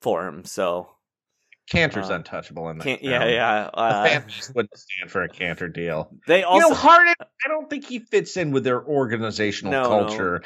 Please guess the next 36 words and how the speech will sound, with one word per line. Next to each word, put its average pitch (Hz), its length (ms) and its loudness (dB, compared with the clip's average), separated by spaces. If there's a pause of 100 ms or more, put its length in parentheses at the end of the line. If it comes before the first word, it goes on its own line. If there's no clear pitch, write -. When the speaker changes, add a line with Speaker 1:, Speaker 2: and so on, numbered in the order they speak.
(120)
Speaker 1:
no. 120 120 -8
Speaker 2:
in 107 160 -4 (100)
Portland, 104 460 4
the 139 100 4
city 170 480 2
of 117 140 4
food 147 400 2
trucks 123 360 0
and 101 140 -8
strip - 380 -6
clubs. 73 440 -6
Speaker 1:
Yeah, 113 200 -8
no, 113 200 -10
I 120 140 -4
don't 139 180 -6
think 135 200 -6
he'd 110 200 -16
fit 95 400 -8
at 87 160 -10
all, 85 240 -10
yeah. 87 280 -14 (580)
Speaker 2:
I 92 80 -4
mean, 208 140 -2
Speaker 1:
I, - 60 0
Speaker 2:
like, 202 160 2
Speaker 1:
I'm 214 120 2
Speaker 2:
who, 214 60 -4
Speaker 1:
sure 240 640 4
Speaker 2:
who's 302 340 0
a, 247 100 8 (300)
who, 277 180 -4 (240)
look, 226 360 0
Portland 208 440 2
will 170 120 -2
not 185 320 0
stand 165 720 -2